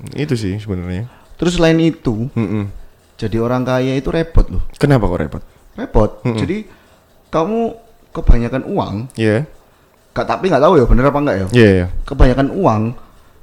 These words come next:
Speaker 2: itu paling bingung deh H P digawe apa uangnya.
Speaker 1: Eh, iya, ada, ada, ada beberapa temanku yang kaya itu juga, dia tuh bingung loh buat ngabisin uangnya.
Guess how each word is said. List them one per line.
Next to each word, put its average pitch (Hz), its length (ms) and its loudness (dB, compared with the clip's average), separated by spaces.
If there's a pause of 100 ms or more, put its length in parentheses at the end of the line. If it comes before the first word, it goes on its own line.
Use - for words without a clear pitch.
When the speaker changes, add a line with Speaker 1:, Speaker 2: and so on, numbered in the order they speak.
(180)
Speaker 2:
itu - 120 -14
paling 220 340 6
bingung 170 320 4
deh 113 140 2
H 107 120 -2
P 123 180 -6
digawe 101 400 -6
apa - 200 -6
uangnya. 98 420 -6 (720)
Speaker 1:
Eh, 135 520 4 (160)
iya, 113 240 8
ada, 117 280 6
ada, 139 240 6 (120)
ada - 200 4
beberapa 117 360 6
temanku 123 420 0
yang 127 160 6
kaya 110 340 4
itu 123 160 2
juga, 123 300 0 (720)
dia 139 140 2
tuh 156 120 8
bingung 135 400 8
loh 82 120 -6 (720)
buat 151 240 6
ngabisin 135 440 0
uangnya. 131 580 0